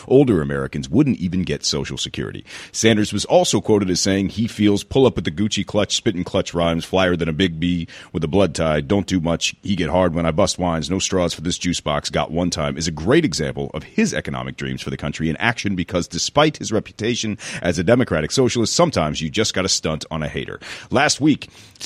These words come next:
the Cuban government picked Miguel Diaz-Canel as the next in line to be president. Cuba has been controlled by the Castros since Fidel took over in nineteen fifty-nine during the Communist Revolution.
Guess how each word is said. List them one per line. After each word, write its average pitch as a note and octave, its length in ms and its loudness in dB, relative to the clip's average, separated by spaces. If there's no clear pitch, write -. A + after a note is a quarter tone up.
the G#2+ 120 -4
Cuban E3 320 2
government E2 340 2
picked - 320 0
Miguel B2 400 4
Diaz-Canel A2 920 2
as C#2+ 220 -2
the D#2 100 -2
next F#2 380 -2
in F2+ 220 0
line F2+ 300 2
to E2 60 -4
be E2 140 0
president. C2+ 460 -4
Cuba A#2+ 260 4
has F2 140 0
been F2 160 0
controlled D#2+ 480 -4
by G#2 160 2
the - 100 -2
Castros C2 480 -4
since C2+ 160 -4
Fidel D#2 340 -2
took - 220 -6
over D2+ 300 -2
in D2 160 -2
nineteen D#2+ 320 -2
fifty-nine C#2+ 580 -6
during C#2+ 240 -6
the C#2 80 -6
Communist D2 460 -6
Revolution. C#2+ 520 -6